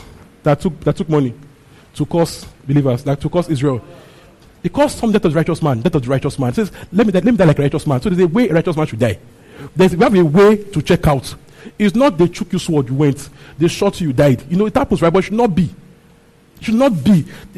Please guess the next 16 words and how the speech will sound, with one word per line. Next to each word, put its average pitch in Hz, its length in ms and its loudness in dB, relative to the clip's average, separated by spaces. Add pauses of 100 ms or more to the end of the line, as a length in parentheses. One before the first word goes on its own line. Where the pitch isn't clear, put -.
We, 214 140 2
we 226 140 -2
ought, 269 140 -2
we 220 100 2
ought 311 140 0
to, 185 140 -2 (180)
to, 180 260 0
to 196 180 -6
check 240 240 0
out 202 100 2
with 143 180 0
dignity, 147 560 2 (320)
that 214 100 4
you 233 100 4
lived 220 320 4
long, 185 360 2